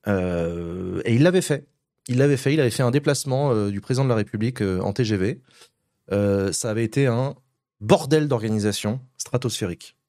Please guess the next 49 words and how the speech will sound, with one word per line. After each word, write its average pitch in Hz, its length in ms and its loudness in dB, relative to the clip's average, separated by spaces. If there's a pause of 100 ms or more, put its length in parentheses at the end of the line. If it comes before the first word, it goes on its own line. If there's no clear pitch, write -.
(1200)
Il 107 140 2
avait 107 160 4
fallu 120 260 0
bloquer, 127 560 0 (160)
euh, 85 720 -2 (800)
deux 123 220 2
wagons 123 320 2
du 104 100 -2
train 104 300 -4 (840)
pour 104 240 0
le 101 140 0
président 101 420 0
et 92 60 0
son 85 320 -6
entourage, 90 460 -4
enfin, 87 120 -4
les, 80 120 -8
les - 120 -6
gens 92 120 -4
qui - 100 -10
se 85 60 -8
déplacent - 260 -4
avec 80 180 -6
lui, 117 100 -2
ses - 120 -6
conseillers, 87 420 -6
ses 98 140 -8
gardes 85 160 -6
du 85 120 -12
corps, 98 200 -4
et - 40 -10
cetera. 104 440 -6 (760)
Euh, 90 680 0
il 117 160 2
avait 117 140 4
fallu 117 240 0
bloquer 127 360 2
une 123 80 2
grande 120 200 2
partie 131 200 -2
de 117 60 -2
la 107 100 2
gare 110 360 0
pendant 95 180 -2
une 92 80 -2
bonne 117 140 0
partie 123 220 -4
de 120 40 0
l'après-midi 104 500 -2